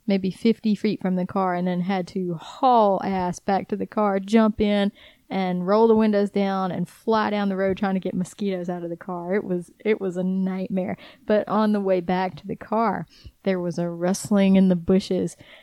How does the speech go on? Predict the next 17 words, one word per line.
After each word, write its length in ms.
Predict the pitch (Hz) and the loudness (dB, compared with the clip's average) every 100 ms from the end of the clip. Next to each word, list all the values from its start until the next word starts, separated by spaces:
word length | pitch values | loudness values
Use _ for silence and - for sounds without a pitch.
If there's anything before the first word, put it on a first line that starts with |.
| _ _ | _ _
and 320 | 185 180 175 160 | -2 0 -2 -4
some 420 | - 180 170 165 | -2 -2 -2 -2
grumbling. 680 | 180 185 196 185 175 165 175 190 | 4 6 6 4 0 -2 -4 -4
Or 160 | - 214 | 2 2
I, 300 | - 208 247 - | 2 0 0 0
I 100 | 226 | -2
thought 320 | - 214 233 | 2 2 2
at 120 | - | -4
first 420 | - 226 226 - | -2 0 0 4
that 100 | 233 | 4
it 80 | 233 | 6
might 240 | 226 220 214 | 6 4 2
have 140 | 202 | 2
been 180 | 208 208 | 2 2
a 140 | 180 165 | 0 0
hog, 540 | 180 180 202 247 247 - - _ _ _ _ _ _ _ _ _ | 0 2 2 0 -2 -4 -20 _ _ _ _ _ _ _ _ _
but 380 | - 226 180 165 | 4 4 4 -2